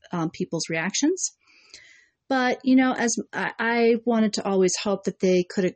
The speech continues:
they accepted that of me, that I was a little more quieter, but yet I could still get to the same amounts of honesty that they had as well.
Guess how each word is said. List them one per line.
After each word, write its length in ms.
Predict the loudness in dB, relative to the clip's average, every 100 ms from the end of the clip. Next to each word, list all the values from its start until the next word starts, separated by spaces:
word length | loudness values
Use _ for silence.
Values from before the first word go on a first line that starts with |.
| -2
they 320 | 2 4 2 0
accepted 520 | -6 -4 -4 -4 -6 -2
that 320 | -4 -2 -6 -6
of 160 | -6
me, 440 | 0 0 0 -2 -4
that 140 | -4 0
I 140 | 0
was 160 | 0 0
a 60 |
little 220 | 2 4
more 420 | 6 6 4 0 -4
quieter, 880 | -12 -2 0 2 2 2 2 0 -2 _ _ _ 2
but 120 | 4
yet 260 | 4 2 -2
I 140 | -4
could 160 | -2 -4
still 340 | 0 0 0 0
get 240 | -2 -2 -2
to 460 | 2 2 2 0 -4 _ -4
the 80 | -2
same 260 | 0 2
amounts 340 | 2 0 -2 -4
of 100 | -4
honesty 720 | -2 -2 -4 -4 -4 -4 -6 _ -6
that 180 | -6 -2
they 120 | -4
had 380 | -4 -8 -8 -12 _
as 160 | -8 -6
well. 200 | -8 -10